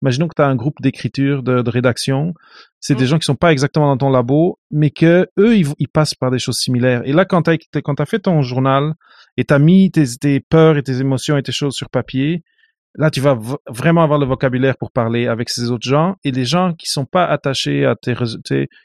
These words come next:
Speaker 1: qui ont aucune attache à tes
Speaker 2: Mm.
Speaker 1: résultats, à ta recherche, et qui, qui sont juste là pour toi, ou si t'as un mentor, euh, eh ben, ces gens-là, ils vont pouvoir rebondir sur ce que t'as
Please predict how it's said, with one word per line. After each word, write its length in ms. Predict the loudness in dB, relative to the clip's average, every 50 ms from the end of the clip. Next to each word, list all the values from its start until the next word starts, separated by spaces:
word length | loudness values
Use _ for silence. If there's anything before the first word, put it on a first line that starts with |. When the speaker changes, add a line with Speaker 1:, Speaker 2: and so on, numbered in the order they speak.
| _
Speaker 1:
qui 80 | _ -2
ont 60 | 0
aucune 200 | 0 0 0 0 0
attache 480 | 0 2 2 2 2 2 -2 -4 -8 -10 _ -20 -16 -8 -6
à 60 | -4
tes 140 | -2 0 0
Speaker 2:
Mm. 20 |
Speaker 1:
résultats, 560 | 2 2 2 0 0 2 2 4 4 4 4
à 80 | 2 2
ta 140 | 2 0 0
recherche, 560 | 0 0 -2 0 0 0 0 0 -2 -6 -8 -10 _ _ _ -10
et 60 | -10
qui, 160 | -8 -12 -16 _ _ _ _ -12
qui 120 | -6 -4
sont 160 | -2 0 0 -2
juste 240 | -2 -4 -4 -2
là 220 | 0 2 2 2 2
pour 180 | -2 -6 -6
toi, 260 | -2 0 2 2 2 0
ou 40 | -2
si 140 | -2 -2 -2
t'as 140 | 0 2 2
un 60 | 2
mentor, 540 | 2 0 0 0 0 0 0 0 -2 -2 -6 _ _ _ _ _ _ _ _ _ _ _ _ _ _ _ _ _ -4
euh, 200 | -2 -2 -2 -2 -2
eh 40 |
ben, 140 | -4 -4 -2
ces 140 | -2 -2 -2
gens-là, 340 | 0 0 2 2 2 0 0 -4 -10 -20 _ _
ils 120 | -6 -2 0
vont 80 | 0
pouvoir 300 | 0 2 2 2 4 4
rebondir 460 | 2 2 2 2 2 2 2 0 0 -2
sur 120 | -4 -8
ce 80 | -8 -8
que 80 | -8
t'as 280 | -6 -4 -2 -2 -2